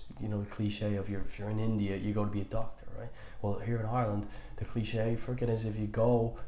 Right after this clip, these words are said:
to school, preschool, school, college, work, retire. That's, that's just the culture. That's, you, we don't even choose to do that. We just automatically enroll into that type of lifestyle. But I'm here to tell you,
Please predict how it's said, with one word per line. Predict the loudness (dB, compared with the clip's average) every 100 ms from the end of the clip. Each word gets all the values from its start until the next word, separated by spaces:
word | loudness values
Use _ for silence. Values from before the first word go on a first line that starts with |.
| 0
to |
school, | 2 2 4 6 6 6
preschool, | 4 2 4 4 4 4
school, | 4 6 8 6
college, | 6 8 10 10 6
work, | 8 10 10 8 -2
retire. | 4 6 6 2 2
That's, | 4 4 4
that's | 4 4 2
just | 0
the | 0
culture. | 4 4 4 2 0
That's, | 2
you, | 2 2 -2 0
we | 10
don't | 12 12
even | 10 4
choose | 0 4 8 8 6
to | 6
do | 8
that. | 6 6
We | 4
just | 2 0 6
automatically | 10 12 12 8 6 6 4 4 2 0 0 -2 -2 4
enroll | 6 6 10 12 12 8 6
into | 6 6 6 8 8 8
that | 6 6 4
type | 4 4 4
of |
lifestyle. | 6 4 4 4 4
But | 4
I'm | 4
here | 2
to | 2
tell | 2 2 2
you, | 2